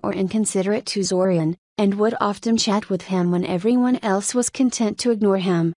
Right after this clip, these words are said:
As a result, Zorian was never quite sure how to act around him. Besides, Zorian never discussed his tastes in women with other boys. The academy rumor mill breathed rumors about who liked who,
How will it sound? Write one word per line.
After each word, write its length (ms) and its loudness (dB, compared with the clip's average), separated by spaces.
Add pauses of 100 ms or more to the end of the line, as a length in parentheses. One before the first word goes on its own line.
As 220 2
a 100 -2
result, 500 -2 (220)
Zorian 540 2
was 180 0
never 260 2
quite 380 -2
sure 320 0
how 240 -2
to 180 -6
act 420 -6
around 440 0
him. 260 -2 (300)
Besides, 640 0 (240)
Zorian 480 2
never 320 2
discussed 500 -2
his 180 -4
tastes 460 -4
in 220 0
women 340 4
with 160 0
other 260 -2
boys. 500 -4 (120)
The 120 4
academy 520 2
rumor 340 2
mill 280 0
breathed 360 0
rumors 400 2
about 300 -2
who 160 0
liked 380 0
who, 380 2